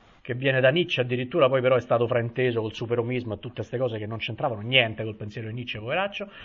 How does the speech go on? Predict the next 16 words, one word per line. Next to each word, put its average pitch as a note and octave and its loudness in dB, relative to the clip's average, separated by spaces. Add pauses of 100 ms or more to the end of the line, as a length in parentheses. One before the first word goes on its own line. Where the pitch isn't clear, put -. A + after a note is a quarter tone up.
(320)
ma G3+ 2
era G#3 4
questo, G3+ 2
è A#3+ 4
un A#3 0
diventare G3 2
più B3+ -4
te A#3+ 2
stesso. - -6 (1200)
Perché G#3 -2
noi G#3+ 2
siamo G3+ 2
questo, G3 -2
siamo E3+ 0
dei F3 4
processi A#3 -2